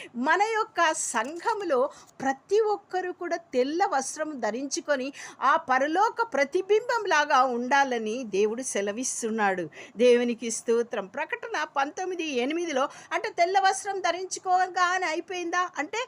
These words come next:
పంతొమ్మిది ఎనిమిదిలో మరియు ఆమె అంటే సంఘం ధరించుకొనుటకు ప్రకాశములను నిర్మలములైన సన్నపు నారబట్టలు ఆమెకి ఇయ్యబడెను. ఆ విధంగా పరలోకంలో ఇయ్యబడినాయంట.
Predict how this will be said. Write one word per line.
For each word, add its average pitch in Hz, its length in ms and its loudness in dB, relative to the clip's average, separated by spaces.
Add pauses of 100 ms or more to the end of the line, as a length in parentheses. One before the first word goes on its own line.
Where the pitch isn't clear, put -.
(360)
పంతొమ్మిది 415 640 -2
ఎనిమిదిలో 330 540 0 (340)
మరియు 233 580 0 (100)
ఆమె 226 440 2
అంటే 269 240 -4
సంఘం 262 580 -2 (300)
ధరించుకొనుటకు 381 1120 -2
ప్రకాశములను 359 1120 0 (240)
నిర్మలములైన 330 1160 0
సన్నపు 381 800 -4
నారబట్టలు 285 880 2 (120)
ఆమెకి 214 480 -2
ఇయ్యబడెను. 247 680 0 (340)
ఆ 247 40 0
విధంగా 240 520 -2
పరలోకంలో 247 760 -4
ఇయ్యబడినాయంట. 220 840 -2